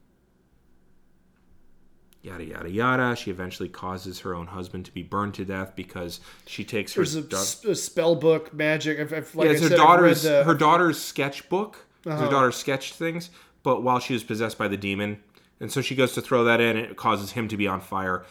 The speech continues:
Speaker 1: He dies in a position looking like he's praying. Um, yeah. Uh, the mother finally gets possessed for reasons I didn't quite understand. Um, then she floats. She climbs the walls.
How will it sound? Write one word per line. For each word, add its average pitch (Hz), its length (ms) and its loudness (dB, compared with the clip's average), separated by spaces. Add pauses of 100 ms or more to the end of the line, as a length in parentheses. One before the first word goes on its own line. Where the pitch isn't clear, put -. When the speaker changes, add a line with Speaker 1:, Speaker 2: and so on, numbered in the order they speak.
(140)
Speaker 1:
He 160 160 -2
dies 113 420 0
in 104 100 -4
a 101 140 -2
position 98 640 -10
looking 85 300 -12
like 80 140 -14
he's 87 120 -16
praying. 123 380 -4 (600)
Um, 110 640 2 (1800)
yeah. 147 400 2 (180)
Uh, 127 680 4
the 127 140 0
mother 135 320 4
finally 156 320 -2
gets 156 180 -2
possessed 151 500 -4
for - 180 -10
reasons 135 320 -4
I 123 100 -2
didn't 127 300 -6 (200)
quite 127 260 -2
understand. 120 460 -4 (440)
Um, 120 480 2 (280)
then 127 360 -2
she - 180 -10
floats. - 640 -4 (600)
She - 200 -12
climbs 143 520 -6
the 170 100 -4
walls. 127 640 -8